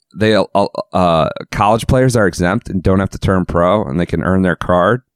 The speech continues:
and decide whether they wanna turn pro, you know, come the new season in January. Do you know, you know, so I, I, which I kinda like. I think it's a good system.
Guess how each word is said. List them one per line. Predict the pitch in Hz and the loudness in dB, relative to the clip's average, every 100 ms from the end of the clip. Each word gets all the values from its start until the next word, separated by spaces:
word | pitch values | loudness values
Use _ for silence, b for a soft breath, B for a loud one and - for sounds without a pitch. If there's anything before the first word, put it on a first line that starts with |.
| _ _ _ _ | _ _ _ _
and | 87 82 | -6 -4
decide | - 90 90 | -2 0 2
whether | 90 87 | 2 0
they | |
wanna | 85 85 85 | 0 -2 -2
turn | - 85 | -2 -4
pro, | - 82 85 82 82 - _ _ _ _ _ _ | 0 2 2 2 -2 -12 _ _ _ _ _ _
you | 87 | -2
know, | 80 76 | -2 -2
come | - 92 85 | -2 0 2
the | |
new | 80 80 | 2 0
season | - 85 87 90 | -2 -4 -2 -2
in | 82 | -2
January. | 78 82 92 101 104 117 98 _ _ _ _ _ _ _ _ _ _ _ - | -2 -2 -2 -2 -4 -6 -12 _ _ _ _ _ _ _ _ _ _ _ -4
Do | 98 | 0
you | |
know, | 98 - | 0 2
you | 104 | 0
know, | 95 80 | 0 -2
so | 85 127 107 - - | -4 -2 -2 -6 -8
I, | - - _ B B B _ - | -8 -10 _ B B B _ -6
I, | 151 | -2
which | 147 | 0
I | 156 | 0
kinda | - 185 135 | 0 0 0
like. | 123 - - - | 0 -2 -10 -6
I | |
think | 117 127 | -4 -6
it's | 107 | -6
a | |
good | 120 113 | -6 -4
system. | 120 113 - - | -4 -4 -8 -14